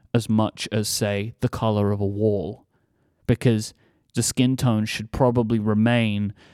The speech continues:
somewhat similar to real life. So it just tweaks the image a little bit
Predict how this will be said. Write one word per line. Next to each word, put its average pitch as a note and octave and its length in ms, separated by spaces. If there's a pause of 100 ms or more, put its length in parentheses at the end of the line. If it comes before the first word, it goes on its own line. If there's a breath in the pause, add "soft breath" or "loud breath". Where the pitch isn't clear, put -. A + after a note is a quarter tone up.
somewhat A2+ 560
similar G#2+ 480
to G2+ 400 (180)
real A2 320
life. D#3 420 (300)
So A2+ 260 (240 loud breath)
it C3 140
just - 180
tweaks - 540
the A#2 160
image D3 300
a F#3 40
little G3+ 220
bit B3 220